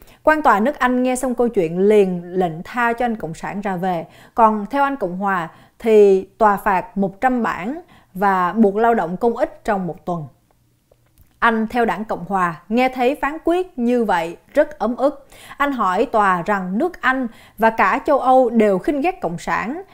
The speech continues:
và chủ nghĩa xã hội. Anh ta nói đúng. Vậy tại sao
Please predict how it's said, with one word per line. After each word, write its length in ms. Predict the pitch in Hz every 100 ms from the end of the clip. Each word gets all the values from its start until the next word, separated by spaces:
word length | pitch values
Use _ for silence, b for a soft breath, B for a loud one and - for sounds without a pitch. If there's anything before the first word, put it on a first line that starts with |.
| b
và 260 | - 208 185
chủ 200 | 180 190
nghĩa 180 | 226 180
xã 160 | -
hội. 380 | 208 202 185 165 -
Anh 180 | 202 208
ta 160 | 196
nói 140 | 190 226
đúng. 300 | 220 285 415 B B B
Vậy 120 | 254
tại 200 | 254 247
sao 380 | 262 320 320 320